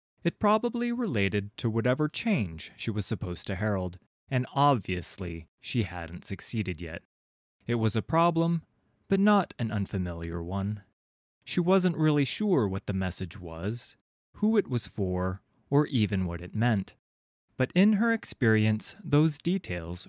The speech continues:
rarely mattered. The holy mathematics wanted to advance, and the messages generally fell into place shortly after she arrived.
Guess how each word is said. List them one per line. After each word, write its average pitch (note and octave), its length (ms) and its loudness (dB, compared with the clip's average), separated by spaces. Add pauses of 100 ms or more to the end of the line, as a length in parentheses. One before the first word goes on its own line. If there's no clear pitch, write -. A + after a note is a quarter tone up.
rarely F2+ 400 -4
mattered. G2 520 -2 (600)
The G2+ 120 0
holy G#2 300 2
mathematics A2+ 840 0
wanted F#2+ 440 -4
to G2 140 -2
advance, A2 680 0 (400)
and F#3 160 2
the G3 40 4
messages G3 760 2 (100)
generally E3 680 2
fell B2 440 2
into A#2+ 260 -2
place F2+ 640 -4
shortly F2+ 520 -2
after D#2+ 300 -10
she E2+ 180 -8
arrived. E2+ 540 -10